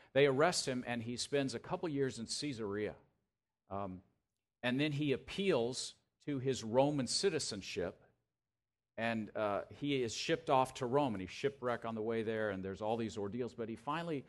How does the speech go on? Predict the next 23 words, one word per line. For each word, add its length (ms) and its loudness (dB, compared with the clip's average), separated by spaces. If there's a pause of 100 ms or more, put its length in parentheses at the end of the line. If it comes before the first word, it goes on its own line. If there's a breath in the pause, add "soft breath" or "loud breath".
(160 loud breath)
arrives 460 2
in 120 -4
Rome, 300 -2 (240 loud breath)
where 180 4
he 140 0
spends 500 -2
a 60 -2
couple 360 2
of 140 -2
years 460 -2
in 100 -2
house 440 0
arrest. 640 -2 (500)
Now, 60 2
house 280 8
arrest 300 4
was 140 -2
very 300 4
different 460 -2
from 280 -2
being 300 0
thrown 460 2
into 480 -4